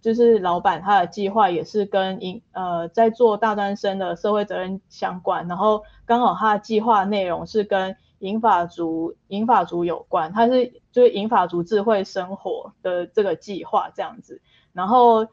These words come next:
基本上那个计划就会接触到各个不同跟银发相关的议题，包含，呃，社会住宅的议题，包含，呃，银发族的居住安全，然后银发族的，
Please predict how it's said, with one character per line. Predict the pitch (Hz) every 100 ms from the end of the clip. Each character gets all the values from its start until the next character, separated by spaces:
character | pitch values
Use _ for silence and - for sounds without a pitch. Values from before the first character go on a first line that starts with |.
| _
基 | -
本 | 269 214
上 | 233 226
那 | 233 214
个 |
计 | 190 214
划 | 214 220
就 | 196 202
会 | 214 208 190 180
接 | 202 208
触 | 220 208
到 | 202 196 185
各 | - 202
个 | 175
不 | - 202
同 | 196 160 165
跟 | 202 202
银 | 185
发 | 196 -
相 | - 180 180
关 | 185 185
的 | 180 170
议 | 170 208 190 -
题， | - - 226 _ _
包 | - 214
含， | 220 190 175 170
呃， | 175 165
社 | 233 220
会 | 220
住 | 214 226 180
宅 | 151 156
的 |
议 | - 190 175
题， | - 180 - _ _
包 | - 214
含， | 214 180 180 190 -
呃， | 185 180
银 | 196
发 | 226 175
族 | 170
的 | 170 170
居 | 196
住 | 208 226
安 | 208 190 190 202
全， | - 170 - 180
然 | 180
后 | 190
银 | 208
发 | 226 220
族 | 196 180
的， | 185 185